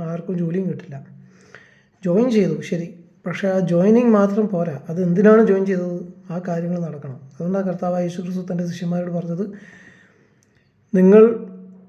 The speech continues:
വിശ്വസിക്കുന്നവരെ സ്നാനപ്പെടുത്തുകയും ഞാൻ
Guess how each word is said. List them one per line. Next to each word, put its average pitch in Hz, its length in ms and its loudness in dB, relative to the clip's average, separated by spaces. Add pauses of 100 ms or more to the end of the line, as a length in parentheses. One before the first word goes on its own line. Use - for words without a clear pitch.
(1700)
വിശ്വസിക്കുന്നവരെ 190 840 0
സ്നാനപ്പെടുത്തുകയും 180 640 -4 (1080)
ഞാൻ 190 140 6